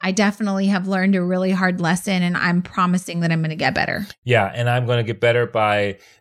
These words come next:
Speaker 2: doing this, this, and this. Like, I
Speaker 1: You're
Speaker 2: think
Speaker 1: right. I do need therapy.
Speaker 2: I need some therapy,
Speaker 1: <laughs>
Speaker 2: right? I'm gonna, I'm gonna really, I'm gonna cut back on drinking.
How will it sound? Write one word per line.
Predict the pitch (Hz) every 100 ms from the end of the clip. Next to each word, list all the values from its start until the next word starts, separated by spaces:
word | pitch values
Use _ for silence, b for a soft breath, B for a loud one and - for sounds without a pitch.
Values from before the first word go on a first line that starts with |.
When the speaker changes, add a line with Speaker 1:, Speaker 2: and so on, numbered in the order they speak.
| -
Speaker 2:
doing | 104 120 113 107
this, | 101 98
this, | 101 87
and | 92
this. | 87 -
Like, | 104 -
I | 165
Speaker 1:
You're | 226
Speaker 2:
think | 214
Speaker 1:
right. | 202
I | 202 202
do | 208
need | 190 180
therapy. | 180 175 165
Speaker 2:
I | 127
need | 131
some | 202 117
therapy, | 135 131 135 123 131 123 120 110 98
Speaker 1:
<laughs> | -
Speaker 2:
right? | 117 120 78
I'm | 117
gonna, | 117 107 -
I'm | 120 117
gonna | 117
really, | 113 120 117 -
I'm | 113 120
gonna | 107
cut | - 117 107
back | 104 101
on | 95
drinking. | 95 117 110 113 107